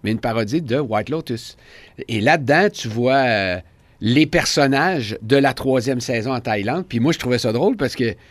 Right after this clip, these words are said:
je reconnaissais les personnages, là, tu sais. Il y en a un qui est tout le temps ses pilules. Là, c'était Trump qui était ses pilules. C'était,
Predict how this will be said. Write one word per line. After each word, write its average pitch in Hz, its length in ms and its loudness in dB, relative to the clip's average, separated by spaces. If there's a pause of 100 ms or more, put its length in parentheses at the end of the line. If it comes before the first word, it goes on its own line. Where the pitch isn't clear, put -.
(400)
je 113 140 -2
reconnaissais 120 480 -2
les 127 40 2
personnages, 120 540 -4
là, 117 80 -6
tu 139 140 -6
sais. 135 100 -4 (320)
Il 101 80 -4
y - 20 2
en 110 140 0
a 131 60 2
un 151 100 0
qui 147 80 -2
est 131 60 0
tout 123 80 0
le 110 80 -2
temps 135 120 2
ses 131 180 -2
pilules. 135 580 0
Là, 127 180 0
c'était 120 460 0
Trump 135 580 0
qui 117 120 -4
était 117 220 -4
ses 113 200 -4
pilules. 113 240 -6
C'était, - 300 -6